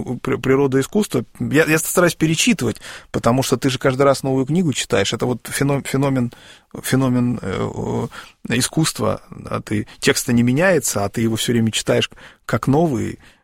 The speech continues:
М, вот, и это, это, этим он и интересен. П-, поэтому стараешься читать те книги, которые можно перечитывать. И, и и покупать, если уж что-то новое,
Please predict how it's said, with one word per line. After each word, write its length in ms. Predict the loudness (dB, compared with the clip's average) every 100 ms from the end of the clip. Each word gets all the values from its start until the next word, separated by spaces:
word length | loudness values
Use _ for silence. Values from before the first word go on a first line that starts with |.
| -12
М, 760 | -10 -8 -8 -6 -4 -4 -4
вот, 260 | -4 -6 -4
и 40 |
это, 200 | -4 -2
это, 200 | -4 -2
этим 280 | 0 0 0
он 140 | 0
и 40 | 0
интересен. 640 | 0 0 0 -2 -6 -10
П-, 160 | -10 -8
поэтому 440 | -4 -4 -2 -4 -6 -16 _ -16
стараешься 520 | -4 0 0 0 -2
читать 260 | -2 -2 -2
те 140 | -4
книги, 320 | -2 -2 -2
которые 500 | -2 -4 -2 -2 -4 -8 -20 _
можно 320 | -4 -2 0 -2
перечитывать. 800 | 0 -2 -2 -4 -4 -8 -8
И, 560 | -6 -4 -2 0 0 -2
и 60 | -6 -14 _ _
и 100 | -4
покупать, 600 | -2 -2 0 0 0 -2
если 260 | -6 -6 -4
уж 80 | -6
что-то 260 | -6 -4
новое, 420 | -2 0 -2 -6